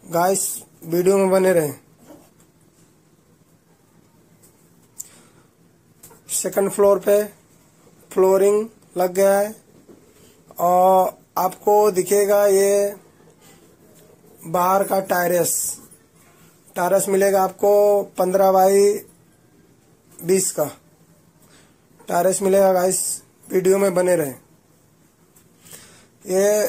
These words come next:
second floor का एक bedroom मिलता है, Bedroom में full tile है।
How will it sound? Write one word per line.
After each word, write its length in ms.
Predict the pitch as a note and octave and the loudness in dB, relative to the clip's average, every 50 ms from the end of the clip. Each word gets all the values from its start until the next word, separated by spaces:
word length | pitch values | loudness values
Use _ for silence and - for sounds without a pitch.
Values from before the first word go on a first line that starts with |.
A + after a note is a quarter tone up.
| - - | -6 -6
second 400 | - - G3+ F3+ F#3+ G#3 G#3 F#3 | -6 -6 -4 -2 -2 -2 -2 -2
floor 280 | F3+ G3+ G#3 G#3 G#3 F#3+ | 0 2 2 2 2 0
का 500 | G3+ G3 G3+ G3+ G#3 G#3 G#3 G#3+ - - _ _ _ _ _ _ _ _ _ _ _ - | 0 2 2 2 2 0 -2 -6 -10 -14 _ _ _ _ _ _ _ _ _ _ _ -6
एक 200 | G3 G3 F3+ F3+ | -4 -4 0 0
bedroom 380 | G3 G3 F#3+ F3 G3 G3+ G3+ | 0 0 0 0 0 2 2
मिलता 280 | G3+ F#3+ F3+ - F3 D#3+ | 2 0 0 -2 -4 -6
है, 160 | D3 C#3 - _ _ _ _ _ _ _ _ _ _ _ _ _ _ _ _ _ _ _ - - _ _ _ _ _ _ _ _ _ - - - - - - - F3 | -6 -6 -12 _ _ _ _ _ _ _ _ _ _ _ _ _ _ _ _ _ _ _ -20 -20 _ _ _ _ _ _ _ _ _ -12 -12 -12 -12 -12 -16 -8 -4
Bedroom 460 | E3 F3 F3+ F3+ F3 F#3+ G3+ G3+ G3+ | -2 0 0 2 2 2 2 2 2
में 300 | G3 G3+ G3+ G3+ G3+ - - _ _ _ _ _ _ _ _ _ _ _ _ _ _ _ _ _ _ _ _ _ _ - | 2 0 0 0 -2 -6 -12 _ _ _ _ _ _ _ _ _ _ _ _ _ _ _ _ _ _ _ _ _ _ -6
full 220 | - G3 G3 F#3+ | -4 -2 -2 0
tile 260 | G#3 G3 F#3+ F#3 D#3+ | 0 -2 0 0 -2
है। 120 | D3+ C3+ | -4 -4